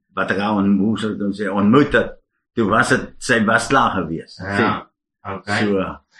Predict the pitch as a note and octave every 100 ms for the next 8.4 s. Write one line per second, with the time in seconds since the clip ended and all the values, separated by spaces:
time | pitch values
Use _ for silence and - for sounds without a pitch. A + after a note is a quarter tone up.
0 | - C3 - - D3+ - C#3 F3 E3+ D#3+
1 | C3+ D#3 G#3+ F#3+ - - - - D3 -
2 | G#2 A#2 B2+ G2 - - A2+ - A2 G2
3 | F#2+ G2+ F#2 A#2+ A#2 G#2+ - G2+ E2+ -
4 | G2 - G#2 G2+ D#2+ A2 G#2+ E2 - _
5 | _ _ _ _ _ _ _ - - -
6 | C3+ A#2 B2+ A#2+ A#2+ A#2+ F2 E2 A2+ A2
7 | - - _ D#2 D2 - D3 D3 C#3 C3+
8 | A2 F#2 F2